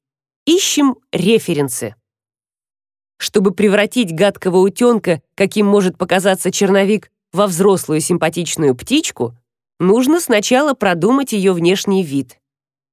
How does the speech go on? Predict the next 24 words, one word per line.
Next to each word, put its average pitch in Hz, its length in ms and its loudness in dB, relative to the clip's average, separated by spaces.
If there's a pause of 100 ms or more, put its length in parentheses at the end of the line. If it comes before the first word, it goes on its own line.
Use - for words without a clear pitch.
(260)
Вот 247 300 0
что - 180 -2
нужно 220 300 2
сделать. 143 520 -6 (840)
Выбрать 233 500 2
между 208 320 0
цветной 196 720 0
и 214 100 -4
черно-белой 185 720 0
картой. 131 480 -8 (1040)
Понять, 214 400 2
насколько 220 540 0
стилизованные 233 920 2
и - 140 -4
условные, 196 840 0 (140)
или 202 160 2
наоборот, 190 640 2 (300)
реалистичные 190 1000 0
объекты 170 460 -2
вы 160 80 0
хотите 175 400 -4
на 170 80 0
нее 175 300 0
поместить. 180 600 -4